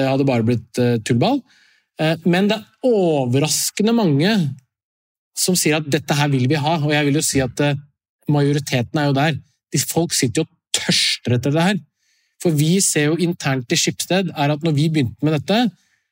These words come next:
så ble vi spurt, "Kan dere komme og gjøre det hos oss? Kan dere komme og gjøre det hos oss?" Så vi har jo vært ute og holdt masse feedback-kurs internt,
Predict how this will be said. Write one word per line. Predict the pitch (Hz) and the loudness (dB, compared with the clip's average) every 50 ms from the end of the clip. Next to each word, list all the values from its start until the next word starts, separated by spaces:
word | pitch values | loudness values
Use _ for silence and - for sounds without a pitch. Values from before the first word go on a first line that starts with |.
| _ _ _ _ | _ _ _ _
så | - - 190 185 175 | -6 -2 0 2 2
ble | 165 156 156 | 2 2 2
vi | 165 180 | 0 0
spurt, | - - - 175 160 - | 0 0 -2 -2 -2 -2
"Kan | - 190 185 | -2 0 0
dere | 165 156 160 | 0 0 -2
komme | - - 170 143 127 139 | -2 -2 -2 0 2 2
og | 160 | 2
gjøre | 151 131 127 | 2 0 0
det | 135 139 143 | 0 0 0
hos | 143 - | 0 0
oss? | 151 147 - - | 0 0 -2 -2
Kan | - - 175 175 | -2 -2 0 0
dere | 170 165 | -2 -2
komme | - 185 151 139 | 0 0 0 2
og | 147 151 | 2 0
gjøre | 147 | 0
det | - | 0
hos | 160 156 | 0 0
oss?" | - | 0
Så | 170 | 0
vi | 156 170 | 0 0
har | 185 170 160 | 0 0 0
jo | 160 151 143 | 0 0 0
vært | 147 143 143 | -2 0 0
ute | 175 143 113 - 160 | 0 0 0 -2 -4
og | 143 - | -4 -2
holdt | 147 151 160 - - - - - - - _ _ _ _ _ - | -4 -4 -4 -8 -14 -20 -20 -20 -20 -20 _ _ _ _ _ -2
masse | 190 208 240 - - - - - 214 | -2 0 0 0 0 -2 0 0 0
feedback-kurs | - - 151 139 135 170 170 - - 180 170 156 - | 0 2 0 0 0 -2 -2 0 0 0 0 0 0
internt, | 170 160 - 185 208 262 285 - - | -2 0 0 0 0 0 -2 -4 -6